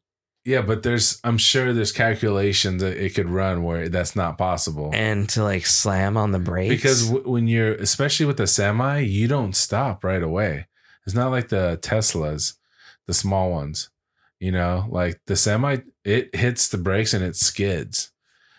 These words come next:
Speaker 1: you know, like, it's gonna go, like, I don't know how many football fields before it stops,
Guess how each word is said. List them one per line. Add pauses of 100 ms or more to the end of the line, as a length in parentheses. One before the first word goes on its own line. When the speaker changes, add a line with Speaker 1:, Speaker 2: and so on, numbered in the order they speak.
(140)
Speaker 1:
you
know,
like,
it's
gonna
go,
like,
I
don't
know
how
many
football
fields
before
it
stops,